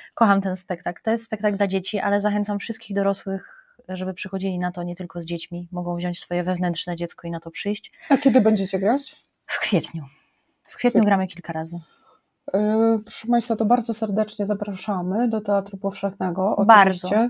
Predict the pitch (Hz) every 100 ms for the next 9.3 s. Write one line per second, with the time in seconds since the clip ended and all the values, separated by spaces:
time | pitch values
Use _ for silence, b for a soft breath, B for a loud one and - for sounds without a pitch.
0 | 226 214 185 180 185 208 214 - 214 208
1 | 208 196 180 180 190 180 185 220 285 -
2 | B B B B 185 202 214 214 220 214
3 | 220 220 - 262 240 311 320 285 262 226
4 | 233 233 226 214 226 - 214 214 202 202
5 | 196 196 180 - - - - _ _ B
6 | B B B 190 - 247 311 277 269 262
7 | 226 233 - 254 240 208 240 233 254 254
8 | 233 208 - 233 208 196 190 208 202 214
9 | 240 311